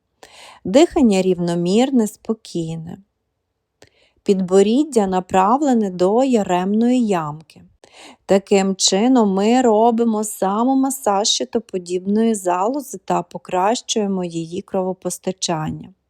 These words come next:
З цього положення ви можете вийти, опустивши повільно ноги на підлогу, і перейти в лежаче положення. Або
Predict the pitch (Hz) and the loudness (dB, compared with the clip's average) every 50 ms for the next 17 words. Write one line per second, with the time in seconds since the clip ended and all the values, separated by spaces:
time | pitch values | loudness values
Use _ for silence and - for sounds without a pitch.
0 | _ _ - - - - - 277 381 440 427 392 - - 233 226 214 196 180 175 | _ _ -14 -14 -4 2 4 6 6 6 4 0 -2 0 0 2 2 2 2 2
1 | 170 170 170 - 202 208 214 220 233 262 - _ - - _ _ _ - 175 202 | 2 0 -2 -2 -2 0 0 0 -2 -4 -6 _ -20 -20 _ _ _ -4 4 6
2 | 214 233 254 277 277 269 254 220 208 208 220 240 233 247 247 233 - 233 226 214 | 6 6 6 4 4 4 4 4 4 2 2 0 0 0 -4 -2 0 0 0 0
3 | 196 185 190 185 185 180 175 170 170 - - - 196 226 277 - _ _ _ - | -2 -2 0 0 2 2 0 -2 -6 -8 -6 -6 -6 -6 -6 -8 _ _ _ 2
4 | - 254 262 - 330 311 - - - - - 214 214 220 240 262 269 262 - - | 2 2 2 2 0 -2 -2 -4 -8 -2 2 4 6 6 6 4 4 2 0 0
5 | - 240 226 - - 202 196 190 196 202 220 220 240 226 214 202 196 190 190 202 | 2 0 0 0 -2 -2 -2 -2 -2 0 0 2 2 0 0 0 -2 -2 0 0
6 | 220 247 247 226 208 185 175 180 180 190 202 - - 190 175 - 175 165 160 156 | 0 0 0 0 -2 -4 -6 -6 -6 -6 -6 -6 -8 -8 -6 -6 -6 -6 -4 -6
7 | 160 156 156 165 - _ _ _ - _ - - - - 220 - _ - 214 214 | -8 -10 -14 -20 -20 _ _ _ -20 _ -20 -20 -20 -20 -20 -16 _ -2 0 2
8 | 214 214 202 - - 196 196 196 190 190 185 - - 247 294 302 277 240 208 190 | 4 2 2 2 2 2 4 4 2 0 0 2 2 2 2 2 2 2 2 2
9 | 180 180 170 170 185 202 - - 226 220 _ _ 226 202 190 165 160 156 147 - | 0 0 2 2 0 0 -2 -4 -4 -6 _ _ -4 -4 -2 -2 -2 -4 -4 -6
10 | - 156 160 160 175 175 185 220 _ _ _ _ - _ _ _ - _ _ - | -6 -8 -12 -14 -16 -18 -20 _ _ _ _ _ -20 _ _ _ -20 _ _ 2
11 | 202 277 392 403 330 269 247 220 196 185 180 202 | 4 4 4 4 2 2 2 4 4 2 0 -2